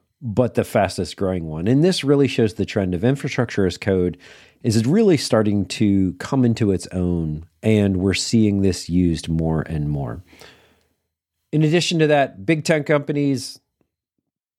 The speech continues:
really build on open source. Thirty percent of Fortune, uh, one hundred companies are using open source,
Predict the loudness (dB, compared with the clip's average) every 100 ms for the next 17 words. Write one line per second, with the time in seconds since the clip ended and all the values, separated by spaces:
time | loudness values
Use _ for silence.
0 | _ -6 0 2 4 4 2 2 2 2
1 | 0 0 -2 -6 -8 -10 -18 -20 -2 2
2 | 4 2 0 -4 -2 0 0 -2 -4 -2
3 | 0 2 2 2 2 0 -4 -2 0 2
4 | 2 2 2 0 0 -2 0 2 2 0
5 | -2 0 0 0 0 -2 -2 0 0 -2